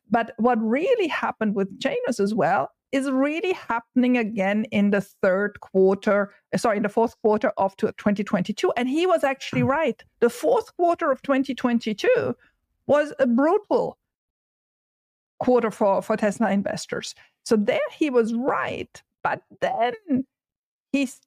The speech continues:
Speaker 1: continued sticking to it. And he actually added, you see the green part below it, he added calls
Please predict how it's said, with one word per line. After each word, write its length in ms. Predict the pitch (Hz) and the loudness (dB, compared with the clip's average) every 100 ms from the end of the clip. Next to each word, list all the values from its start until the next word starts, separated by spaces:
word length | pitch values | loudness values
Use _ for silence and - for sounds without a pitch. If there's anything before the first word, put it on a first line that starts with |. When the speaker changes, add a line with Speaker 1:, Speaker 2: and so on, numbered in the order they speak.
| - | -2
Speaker 1:
continued 560 | 269 247 320 320 285 | 0 0 -4 -4 -4
sticking 500 | - - 294 - 220 214 | -4 -6 -6 -2 -2 -2
to 200 | - 427 440 | 2 2 4
it. 320 | - - - _ _ - | 0 -2 -8 _ _ -6
And 120 | 247 | -4
he 180 | 262 - | -4 -4
actually 580 | 277 440 - - 294 - | -4 -6 -8 -6 -4 -4
added, 460 | 240 285 349 226 240 | -4 -2 0 -2 0
you 80 | |
see 220 | 233 - 302 | -2 -2 -2
the 140 | 269 | -2
green 420 | 220 208 226 285 | 0 2 2 -2
part 300 | 311 311 320 - | -4 -2 -2 0
below 260 | 240 226 269 | 0 2 2
it, 100 | 277 | 0
he 200 | - 226 _ | -4 -4 _
added 540 | - 233 269 311 294 - | -6 -4 -4 -4 -8 -12
calls 880 | - 262 240 294 190 185 - - | -2 2 4 4 2 0 -4 -12